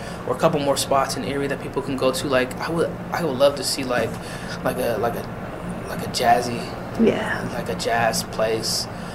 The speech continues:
Speaker 1: uh, more speakeasies like Room thirty-three.
Speaker 2: Yep. Yeah.
Speaker 1: Um, things like that, more, more diversity. It's, you know, if you go to,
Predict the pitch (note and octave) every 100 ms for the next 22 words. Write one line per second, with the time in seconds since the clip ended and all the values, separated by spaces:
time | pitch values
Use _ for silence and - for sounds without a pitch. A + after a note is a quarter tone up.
0 | - - A#2+ B2+ B2+ - B2 A#2+ B2 A#2+
1 | A#2+ A#2 A2 A#2+ A#2+ C3 B2 A#2+ A#2 A#2
2 | B2 D#3+ B2 - - - - C#3+ F3+ -
3 | C3+ B2 A#2 - - G3 G3 E3+ B2+ -
4 | C#3 G2 C#2+ D3+ D#3+ D#3+ C#3+ E3+ D#3+ A2
5 | G#2 A2+ - - G2+ B2+ - - D3 C#3
6 | A#2+ - C3+ D3 C#3+ C#3 D3 A#2+ A#2